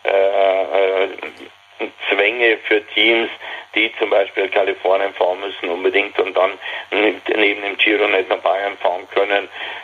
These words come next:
Äh, das, äh, ist auch immer wieder da, ist auch ganz klar. Oder wenn man sagt, ein belgisches Team muss natürlich, äh, mit den Top-Fahrern in Belgien fahren, äh, wenn wir wieder parallel zur Belgien-Rundfahrt sind. Aber, äh, die deutschen Fahrer würden sicherlich alle gerne lieber,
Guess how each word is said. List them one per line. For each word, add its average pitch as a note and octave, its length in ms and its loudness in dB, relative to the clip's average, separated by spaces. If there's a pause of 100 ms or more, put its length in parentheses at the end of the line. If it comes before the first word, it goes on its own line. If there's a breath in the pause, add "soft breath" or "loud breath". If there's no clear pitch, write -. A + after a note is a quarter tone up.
Äh, G2+ 440 4
das, - 500 0
äh, G#2+ 340 4
ist - 120 0
auch A2+ 240 4
immer A2+ 320 0
wieder G2 220 0
da, F#2 220 2
ist G#2 140 -2
auch A2 280 4
ganz F#2+ 240 0
klar. F2+ 260 2 (320 loud breath)
Oder G#2 460 4
wenn G#2 100 2
man G2+ 160 2
sagt, G#2 240 0
ein G#2+ 80 0
belgisches G#2+ 600 0
Team G#2+ 180 0
muss G#2 160 2
natürlich, G2+ 580 0
äh, F#2+ 240 4
mit G2 240 -2
den F#2+ 140 -2
Top-Fahrern G2 500 2
in F#2+ 120 -2
Belgien A2+ 420 2
fahren, F2+ 240 0 (380 loud breath)
äh, F#2 340 2
wenn F#2 160 2
wir F#2 120 4
wieder G2 200 2
parallel G2 520 0
zur G#2 120 2
Belgien-Rundfahrt F#2+ 720 0
sind. F#2 160 -2 (360 loud breath)
Aber, F#2+ 440 2
äh, F#2+ 220 4
die G2 140 -4
deutschen G2 380 2
Fahrer F#2+ 280 4
würden F#2+ 260 2
sicherlich G2 420 2
alle G2 280 2
gerne G2 320 2
lieber, G2 380 2